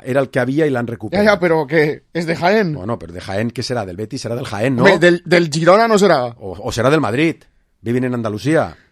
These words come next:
Speaker 1: Que tots són del Madrid. Rubio, en este país el seixanta per cent del país és del Madrid, eh? O el seixanta-cinc, si m'apures. Però bueno, dona igual, vale. I què?
Speaker 2: I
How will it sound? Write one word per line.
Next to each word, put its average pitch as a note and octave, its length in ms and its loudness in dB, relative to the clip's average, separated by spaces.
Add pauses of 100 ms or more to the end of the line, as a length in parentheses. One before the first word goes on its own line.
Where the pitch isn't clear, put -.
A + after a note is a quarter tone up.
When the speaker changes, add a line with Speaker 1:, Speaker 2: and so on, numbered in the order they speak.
Speaker 1:
Que - 160 -12
tots C3 160 -6
són E3+ 80 -2
del D#3+ 100 0
Madrid. C3 300 -4
Rubio, C#3+ 340 6
en C3 140 -6
este D3+ 160 -4
país D3+ 180 0
el F#3 140 -4
seixanta C#3+ 320 -6
per C#3 80 -6
cent C#3 140 -6
del C3+ 100 -2
país C#3+ 220 -4
és - 20 -10
del D#3 160 -4
Madrid, B2+ 320 -6
eh? F3 60 -10 (560)
O B2 100 2
el A#2 80 -2
seixanta-cinc, A#2 640 -6
si A#2+ 80 -8
m'apures. E2+ 460 -12 (340)
Però E2 100 -14
bueno, A#2 260 -2
dona B2+ 200 -2
igual, E2 240 -8
vale. G2 400 -6
I A#2 80 -12
què? B2+ 240 -4
Speaker 2:
I A3 160 0